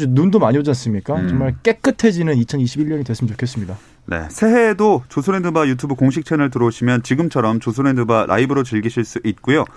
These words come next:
Speaker 2: 또 새로운 모습으로 재개된 조선의 대결도 함께 하실 수 있으니까 댓글 참여 많이 해주시고 많은 성원 부탁드리겠습니다. 자, 일단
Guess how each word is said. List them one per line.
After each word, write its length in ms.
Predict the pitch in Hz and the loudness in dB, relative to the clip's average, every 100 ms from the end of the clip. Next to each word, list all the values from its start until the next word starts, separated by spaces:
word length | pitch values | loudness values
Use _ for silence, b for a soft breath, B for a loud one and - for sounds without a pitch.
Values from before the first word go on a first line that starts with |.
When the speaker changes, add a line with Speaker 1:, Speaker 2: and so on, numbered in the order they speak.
| B | B
Speaker 2:
또 120 | - 175 | -4 0
새로운 260 | 226 247 | 2 2
모습으로 340 | 226 214 185 170 | 2 2 -2 -2
재개된 380 | 143 131 131 | 0 0 -2
조선의 320 | 120 117 135 123 | -2 -2 -2 0
대결도 480 | 104 135 139 113 | 0 0 0 0
함께 300 | 107 156 160 | -2 -4 -4
하실 200 | 143 127 | -4 -2
수 140 | 123 107 | -4 -4
있으니까 520 | - 92 87 139 165 b b - | -4 -6 -2 -2 -2 b b -2
댓글 260 | 151 220 | -2 0
참여 240 | 196 185 165 | -2 -2 0
많이 220 | 110 113 | 0 0
해주시고 360 | 113 107 - | -4 -6 -6
많은 260 | - 95 147 | 0 2 0
성원 340 | - 214 196 | 0 0 2
부탁드리겠습니다. 880 | 123 - 104 - 104 92 - 76 76 - b b b b b - | -2 -4 -6 -2 -2 -2 -4 -8 -8 -10 b b b b b -2
자, 120 | 143 | 0
일단 340 | 147 196 180 | 2 0 -2